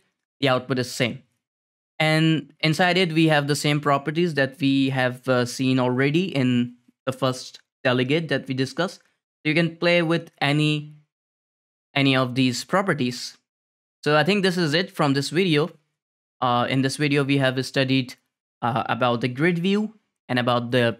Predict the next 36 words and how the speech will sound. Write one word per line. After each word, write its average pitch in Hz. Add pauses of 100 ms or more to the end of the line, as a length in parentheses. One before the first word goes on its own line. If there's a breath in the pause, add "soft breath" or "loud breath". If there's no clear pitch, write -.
(140)
grid 123
delegates. 139 (480)
And 127
this 160
is, 170
uh, 147
the 139
video 165
I 143
made 143
after 135
so 143
long 143
because 123
I 123
was 123 (400 soft breath)
preparing 139
my 135
studio 151
and 131
I 127
was, 123
uh, 123
really 131 (300)
working 139
on 135
the 131
quality 135
of 123
the 123
videos. 139 (320)
Uh, -
you 127
can, 127 (920)
you 156
can 151